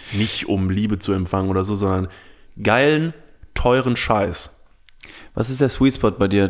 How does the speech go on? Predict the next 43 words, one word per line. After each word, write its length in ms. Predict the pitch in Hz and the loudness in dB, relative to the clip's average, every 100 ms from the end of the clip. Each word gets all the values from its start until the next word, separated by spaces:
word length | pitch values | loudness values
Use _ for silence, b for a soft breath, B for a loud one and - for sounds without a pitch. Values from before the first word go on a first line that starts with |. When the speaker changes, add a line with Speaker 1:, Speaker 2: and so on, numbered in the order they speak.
| - | 0
Speaker 2:
geiler, 280 | 104 104 95 | 0 2 2
teurer 300 | - 92 92 | 0 0 0
Scheiß? 360 | - 95 92 - | 0 0 0 -2
Also 220 | 98 104 | -2 0
jetzt 400 | 73 98 101 135 | 0 -2 0 0
nicht 240 | 151 - | -2 -2
vom, 440 | - 113 110 104 - | -2 0 0 -2 -6
vom 220 | - 101 101 98 | -4 -2 0 0
monetären 580 | - 110 - 104 98 95 | 0 -2 -2 -2 -2 0
Wert, 440 | 95 107 151 - _ - B B B B B | -2 -2 -6 -12 _ -20 B B B B B
sondern 300 | - 110 107 | -2 0 2
eher 240 | 107 110 | 2 2
so, 260 | 107 107 98 | 2 2 2
ist, 240 | 113 - - | 0 -4 -4
ist 260 | 117 - - | -2 -2 -6
teuer 300 | - 123 139 | -2 2 2
immer 200 | 85 120 | 2 2
auch 160 | 107 - - - - 98 | 0 -6 -20 -20 -12 -8
groß 560 | - 98 139 202 - | 0 2 2 0 -4
zum 160 | - 156 | -6 -4
Beispiel? 500 | 156 165 - 180 202 | -2 -4 -2 -2 -2
Speaker 1:
Ah, 380 | 220 120 123 107 110 | -2 -4 -4 -6 -4
nee, 300 | 113 131 151 - - | -2 -2 -2 -8 -4
nicht 140 | - | 0
Speaker 2:
Oder, 120 | 113 110 | 2 2
Speaker 1:
mehr. 280 | 98 95 B B B | 2 -2 B B B
Also 160 | - 131 | -2 0
ich 60 | 117 | 2
Speaker 2:
oder 80 | 104 | 4
Speaker 1:
würde 120 | 101 | 4
sagen, 200 | 143 139 | 2 2
Speaker 2:
sind 140 | 110 110 | 2 4
Speaker 1:
früher 100 | 180 | 4
Speaker 2:
AirPods 460 | 151 - 143 - | 4 4 2 2
auch 260 | - 139 - | 0 -2 0
geil, 420 | 107 131 156 180 - - | -2 0 0 -2 -6 -6
weil 200 | 104 101 | -2 -2
die 40 | |
sind 180 | 98 104 | 0 -2
klein 420 | - 104 104 135 151 | -2 0 0 2 0
und 140 | 139 | 0
Speaker 1:
Ja. 100 | 104 | -2
Speaker 2:
teuer? 460 | - 131 147 170 | 0 -2 0 -4